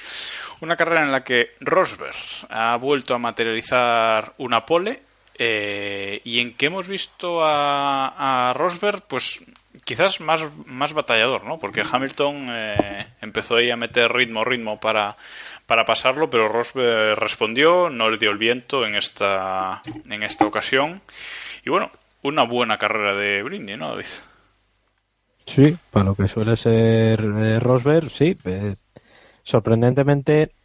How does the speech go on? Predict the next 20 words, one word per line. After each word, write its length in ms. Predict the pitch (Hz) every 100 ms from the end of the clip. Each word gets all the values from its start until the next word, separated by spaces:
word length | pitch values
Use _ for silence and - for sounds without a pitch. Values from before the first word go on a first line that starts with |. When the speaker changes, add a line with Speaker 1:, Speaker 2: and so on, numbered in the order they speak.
| _ _
Speaker 2:
o 120 | 107
no 200 | 107 113
tanto, 480 | 110 131 120 127 151 _ _ - _ _
eh, 520 | - 113 107 104 98 92
el, 80 | 95 104 _
el 160 | 117 107
buen 260 | 110 131
momento 460 | 127 123 123 120 120
de 80 | 117
Rosberg 380 | 123 120 139
ha 60 | 123
llegado 340 | 117 117 117
justo 380 | 113 123 113 135
cuando 380 | 131 123 110 104
Hamilton 520 | - 104 110 120 107
ya 100 | 107
evidentemente 640 | 101 104 104 104 110 110 120
no 140 | 107
se 100 | -
juega 440 | - 104 104 104